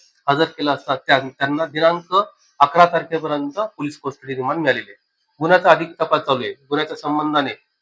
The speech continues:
नाडेगावातील ग्रामस्थांनी तात्काळ जी कारवाई केली आणि समजसूचक दाखवून सदर ठिकाणी व्हिजिट देऊन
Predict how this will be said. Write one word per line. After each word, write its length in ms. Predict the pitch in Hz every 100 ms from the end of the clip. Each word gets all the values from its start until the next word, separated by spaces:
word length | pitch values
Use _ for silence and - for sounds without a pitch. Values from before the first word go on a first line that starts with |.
| _ _ _ _ _
नाडेगावातील 580 | 143 156 175 180 175 175
ग्रामस्थांनी 540 | 156 151 151 147 143 127
तात्काळ 640 | - - 151 - - 156 110 - _ _ _ _ _ 131
जी 400 | 147 185 190 -
कारवाई 340 | 156 160 165 180
केली 360 | 180 160 143
आणि 280 | 127 135 160
समजसूचक 680 | - 156 170 170 175 170 170
दाखवून 300 | 165 160 165
सदर 320 | 165 151 147
ठिकाणी 500 | 147 147 151 151 180
व्हिजिट 340 | 190 147 170 -
देऊन 260 | 147 135